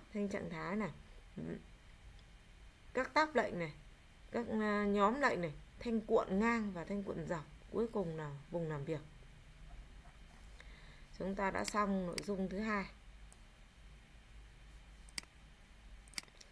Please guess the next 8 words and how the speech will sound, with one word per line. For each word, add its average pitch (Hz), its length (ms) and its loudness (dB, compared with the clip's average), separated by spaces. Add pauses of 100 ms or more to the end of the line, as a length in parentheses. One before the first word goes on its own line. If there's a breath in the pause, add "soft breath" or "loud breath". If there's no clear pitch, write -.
(1160 loud breath)
Tiếp 311 200 10
đến 233 340 10
chúng 226 160 4
ta 247 340 8
đi 247 380 4
vào 185 280 4
chi 254 320 2
tiết 294 280 4